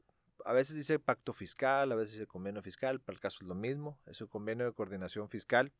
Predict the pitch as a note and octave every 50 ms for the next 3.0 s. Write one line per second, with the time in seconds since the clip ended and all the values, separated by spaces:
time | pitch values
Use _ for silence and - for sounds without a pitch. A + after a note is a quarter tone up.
0 | _ _ _ - - _ _ _ _ _ - - G2 G2+ G2 G2 G2 F#2+ - -
1 | - - B2+ C#3 C#3+ C3+ C#3+ C#3 D3 - - D3+ C#3+ - - C3+ C3 C3+ C#3 C#3
2 | - - B2+ - - A#2 G#2 - A#2 A#2 A2+ - - B2+ B2+ B2+ B2+ B2 -